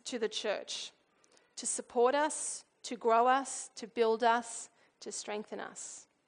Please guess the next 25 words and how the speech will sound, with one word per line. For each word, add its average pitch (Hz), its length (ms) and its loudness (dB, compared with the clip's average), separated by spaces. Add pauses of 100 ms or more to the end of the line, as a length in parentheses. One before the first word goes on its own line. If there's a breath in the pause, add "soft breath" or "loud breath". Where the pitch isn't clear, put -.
(680)
Verse 262 240 4
eleven. 220 440 0 (1700 loud breath)
So 240 220 2
Christ 269 520 4
himself 240 480 0
gave 233 600 0
the 254 120 -4
apostles, 349 760 0
the 269 80 -4
prophets, - 640 0
the 240 140 -4
evangelists, 254 800 0
the 262 80 -2
pastors, 247 600 0
and 262 120 -2
the 254 40 -2
teachers 247 560 -4
to - 120 -10
equip 294 320 -6
his 320 180 0
people 247 300 -6
for 233 120 -8
works 220 300 2
of 214 100 -6
service, 190 680 -2